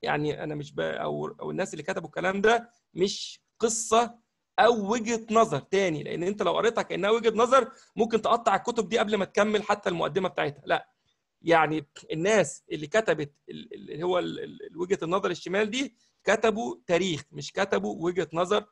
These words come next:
شخصية. يبقى احنا لازم نتفق على كده. طيب، زي أمثلة كتاب المشهور جدًا، كتاب، آه، اسمه البرنس. وطبعًا انتوا كلكم، آه،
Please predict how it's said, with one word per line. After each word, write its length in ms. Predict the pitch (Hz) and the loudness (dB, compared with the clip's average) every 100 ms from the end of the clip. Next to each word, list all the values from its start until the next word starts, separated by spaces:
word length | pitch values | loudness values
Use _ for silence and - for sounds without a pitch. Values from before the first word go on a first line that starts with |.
| _ | _
شخصية. 440 | 202 - 180 151 _ _ | -10 -4 -4 -4 _ _
يبقى 140 | - 170 | -10 -6
احنا 100 | 170 | -2
لازم 200 | 165 165 | -2 -4
نتفق 240 | 175 - | -4 -2
على 160 | 143 139 | -2 -4
كده. 180 | - - | -12 -2
طيب، 180 | 160 - _ _ _ _ _ _ _ _ _ | -2 -2 _ _ _ _ _ _ _ _ _
زي 260 | 185 247 254 | 2 6 6
أمثلة 380 | 202 196 226 226 | 4 2 2 2
كتاب 420 | 226 190 208 208 | 2 2 4 4
المشهور 360 | 180 143 190 175 | 0 0 -2 2
جدًا، 320 | 190 180 170 - | 2 2 -2 -4
كتاب، 400 | 165 170 180 - - | -2 2 2 0 -10
آه، 200 | 160 151 | -6 -2
اسمه 400 | 180 - 160 170 - | -4 -2 -4 -4 -8
البرنس. 640 | 147 175 208 254 - - _ _ _ _ _ - | -6 0 0 0 -6 -10 _ _ _ _ _ -6
وطبعًا 320 | 185 180 175 | 0 2 2
انتوا 180 | 160 160 | 0 -6
كلكم، 520 | 160 175 170 151 - | -6 -6 -6 -8 -8
آه، 480 | 101 101 50 - | -10 -10 -12 -14